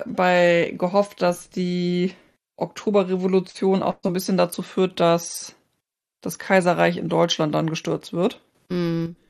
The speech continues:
Speaker 2: So eine
Speaker 1: Das ist ja am
Speaker 2: Kettenreaktion.
Speaker 1: Ende auch so, genau, das ist ja am Ende auch so passiert, des Ersten Weltkrieges. Also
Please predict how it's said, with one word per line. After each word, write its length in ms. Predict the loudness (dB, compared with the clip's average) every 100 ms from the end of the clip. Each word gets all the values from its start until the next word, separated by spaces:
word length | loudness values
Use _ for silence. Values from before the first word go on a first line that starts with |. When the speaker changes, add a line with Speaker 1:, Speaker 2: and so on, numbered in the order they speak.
| _ _
Speaker 2:
So 80 | -10
eine 140 | -10 2
Speaker 1:
Das 160 | 2
ist 160 | 2 2
ja 140 | 2
am 80 | 2
Speaker 2:
Kettenreaktion. 100 | 2
Speaker 1:
Ende 280 | 6 8 6
auch 100 | 2
so, 180 | 2 0 -2 _ _
genau, 400 | 0 4 6 4
das 240 | 2 -2
ist 100 | 2
ja 80 | 2
am 100 | 4
Ende 300 | 6 6 6
auch 60 | 2
so 120 | 0
passiert, 640 | 0 0 2 4 4 0 -12 -10
des 160 | -4
Ersten 380 | 2 2 2 4
Weltkrieges. 840 | 6 4 2 -2 4 2 2 -2
Also 480 | 0 2 2 2 2